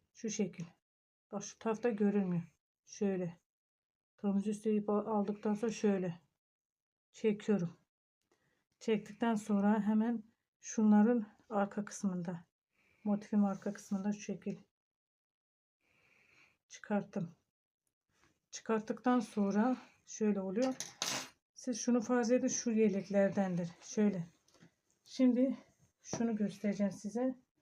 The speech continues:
Şunları şu şekil, ben şunun gibi yapmıştım. Şimdi şu şekil kesiyorum. Böyle. Yeleğimin arka kısmı da daha da güzel, daha da şık görünsün diye, arka kısımdır diye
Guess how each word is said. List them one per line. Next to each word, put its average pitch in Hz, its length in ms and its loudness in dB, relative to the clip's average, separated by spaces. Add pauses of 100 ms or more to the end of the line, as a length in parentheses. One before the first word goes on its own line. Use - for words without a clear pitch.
(240)
Şunları 233 440 0
şu - 140 -10
şekil, 220 460 -4 (400)
ben 226 300 0
şunun 226 300 2
gibi 208 160 2
yapmıştım. 214 560 2
Şimdi 226 240 -2
şu - 120 -16
şekil 220 240 -4
kesiyorum. 202 580 -4 (300)
Böyle. 202 380 -2 (2000)
Yeleğimin 226 560 4
arka 214 340 -2
kısmı - 240 -2
da 214 120 4
daha 208 200 6
da 220 40 2
güzel, 214 500 0
daha 208 200 2
da 208 140 0 (520)
şık - 460 -10
görünsün 202 600 2
diye, 208 340 0
arka 214 360 -2
kısımdır 208 480 2
diye 220 300 4